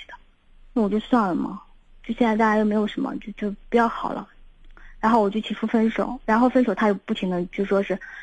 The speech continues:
没有，他就是，呃，心理挣扎怎么样，这是一个人必经的过程，他对孩子也没有啥，他对孩子，然后就表现得很好，我又把这个，我就觉得两年多感情了，又见了父母了，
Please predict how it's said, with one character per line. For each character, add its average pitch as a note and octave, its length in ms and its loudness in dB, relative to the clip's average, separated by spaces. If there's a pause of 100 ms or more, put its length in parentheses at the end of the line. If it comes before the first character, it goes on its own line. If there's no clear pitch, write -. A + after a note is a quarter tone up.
(120)
没 F#3 180 0
有， F3+ 120 0
他 - 140 0
就 G3+ 120 4
是， - 280 -2 (320)
呃， B2 380 0 (480)
心 A#3 140 6
理 G3+ 80 2
挣 A3+ 240 4
扎 F3 200 0
怎 - 100 -8
么 D#3 80 -2
样， F#3 200 0
这 A3 100 -2
是 G#3+ 120 0
一 G3+ 40 2
个 G#3+ 120 4
人 G3+ 200 0
必 A3 100 -4
经 A#3+ 100 4
的 A#3 80 2
过 A#3 200 2
程， D3+ 360 -4
他 G#3 160 -2
对 G3+ 100 0
孩 F#3 200 -4
子 - 120 -8
也 G3 140 -6
没 E3+ 100 -4
有 - 80 -8
啥， - 140 -12
他 G#3+ 100 -4
对 G3+ 100 2
孩 - 140 -2
子， - 120 -6
然 F3+ 100 -2
后 G3 100 0
就 F#3+ 100 -4 (720)
表 G3+ 140 6
现 A#3 120 2
得 A3+ 60 4
很 G3+ 160 0
好， G3+ 120 0
我 G3 140 4
又 G#3+ 80 2
把 G3 140 0
这 G#3+ 160 2
个， G3+ 160 -6 (100)
我 F#3 100 -4
就 A3+ 100 2
觉 G#3+ 140 0
得 A3 100 2
两 A3 160 -2
年 G#3 160 0
多 A3 100 2
感 G3 180 -4
情 G#3 140 -6
了， F#3+ 40 -2
又 G3+ 80 0
见 A3+ 160 0
了 G#3+ 80 0
父 A#3+ 160 0
母 F#3+ 180 -2
了， F#3+ 100 -10